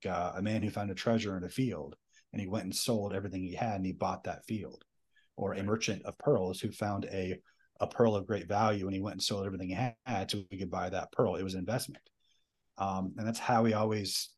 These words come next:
Speaker 1: framed it. Um, in other words, um, you know, faith, faith, that's what faith is. It's where do you believe the, the greatest reward is? And if you believe that it's in God and his promises,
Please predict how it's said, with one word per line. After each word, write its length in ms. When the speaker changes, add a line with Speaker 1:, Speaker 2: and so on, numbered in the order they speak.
Speaker 1:
framed 560
it. 200
Um, 440
in 120
other 180
words, 520
um, 560
you 120
know, 220
faith, 460
faith, 340
that's 200
what 140
faith 360
is. 440
It's 440
where 240
do 60
you 140
believe 500
the, 340
the 100
greatest 400
reward 380
is? 220
And 180
if 140
you 120
believe 380
that 120
it's 180
in 220
God 380
and 100
his 120
promises, 720